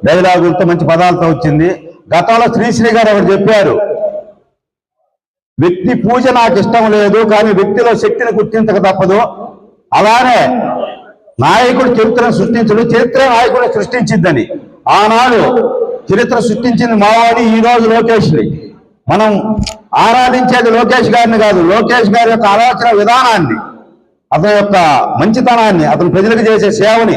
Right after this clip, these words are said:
అలానే రౌద్రంగా ఎవరైతే కూటమికి వ్యతిరేకంగా గతంలో చాలా, ప్రభుత్వంలో చాలా దాడులు, గీళ్లు, అన్యాయాలు చేశారో, వాళ్ళకి మొత్తానికి గోడకు నుంచే ఒక వీరుడిగా నేను గుర్తించా కాబట్టి ఆ పాట చేపించాను.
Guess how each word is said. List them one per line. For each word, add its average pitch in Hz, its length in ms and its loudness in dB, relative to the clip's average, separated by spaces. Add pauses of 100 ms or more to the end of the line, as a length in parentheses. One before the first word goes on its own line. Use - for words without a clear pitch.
అలానే 226 720 0
రౌద్రంగా 220 500 0
ఎవరైతే 220 680 0
కూటమికి 220 1200 -2
వ్యతిరేకంగా 214 800 2
గతంలో 214 260 2
చాలా, 190 480 2
ప్రభుత్వంలో 214 480 0 (100)
చాలా 190 100 2
దాడులు, 208 500 0
గీళ్లు, 208 280 2
అన్యాయాలు 208 480 2
చేశారో, 190 680 -2
వాళ్ళకి 180 240 2
మొత్తానికి 185 480 0
గోడకు 226 240 2
నుంచే 214 720 0
ఒక 185 100 -2
వీరుడిగా 220 420 2
నేను 202 160 0
గుర్తించా 220 440 0
కాబట్టి 202 420 0
ఆ 202 40 2
పాట 190 320 0
చేపించాను. 190 800 -2